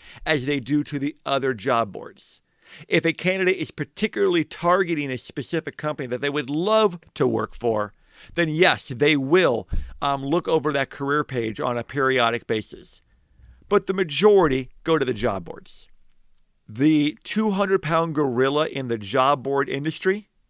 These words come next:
is, of course, Indeed. Some organizations have expressed to us that they get great value from Indeed, while others complain that they are paying out their,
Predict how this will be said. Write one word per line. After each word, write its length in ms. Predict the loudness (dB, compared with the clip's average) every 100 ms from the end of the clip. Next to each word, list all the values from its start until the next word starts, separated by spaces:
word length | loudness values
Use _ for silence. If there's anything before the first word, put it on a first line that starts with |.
| -4
is, 120 | 0
of 160 | -2 -4
course, 460 | -2 0 0 -6 -12
Indeed. 520 | -8 -6 -4 -4 -6 -18 -20 -20 _ _ -20
Some 280 | -6 0 2
organizations 800 | 2 2 2 2 2 2 0 0
have 140 | 0 -2
expressed 500 | -8 -4 -2 -2 -2
to 140 | 0
us 180 | 0 -2
that 100 | -4
they 140 | -2
get 360 | 0 0 -2 -6
great 720 | -2 0 0 0 0 0 -10 -10
value 480 | 0 2 2 -2
from 200 | -4 -6
Indeed, 460 | -6 -8 -8 -10 -18 _ -6
while 320 | -2 -2 -4 -4
others 600 | 0 2 2 2 -2 -8 _ -20 -10 -2
complain 500 | -2 0 0 0 0
that 120 | 0
they 120 | 2
are 100 | 2
paying 460 | 0 -2 0 0 0
out 320 | 0 0 0
their, 500 | 2 4 4 2